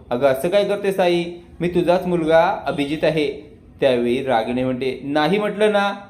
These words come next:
माझा विश्वासच नाही की माझा अभिजितच तू आहेस म्हणून." त्यावर आता अभिजित म्हणतो, "मी कसा विश्वास देऊ तुला?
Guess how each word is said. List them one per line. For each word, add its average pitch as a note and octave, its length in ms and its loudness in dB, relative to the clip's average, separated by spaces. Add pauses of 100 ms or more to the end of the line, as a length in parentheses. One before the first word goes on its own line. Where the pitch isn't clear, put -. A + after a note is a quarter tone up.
(240)
माझा E3 260 4
विश्वासच G#3+ 520 0
नाही G#3+ 280 0 (440)
की E3 80 -4
माझा D#3+ 500 2
अभिजितच D3+ 580 -2
तू F3 60 2
आहेस D#3 340 2
म्हणून." C#3+ 240 -4 (540)
त्यावर F#3+ 320 4 (120)
आता F3 220 0
अभिजित D#3 440 -2
म्हणतो, D#3 420 -2 (220)
"मी G3+ 80 -4
कसा G#3 300 2
विश्वास A#3 360 4
देऊ G#3+ 160 6
तुला? F#3 440 4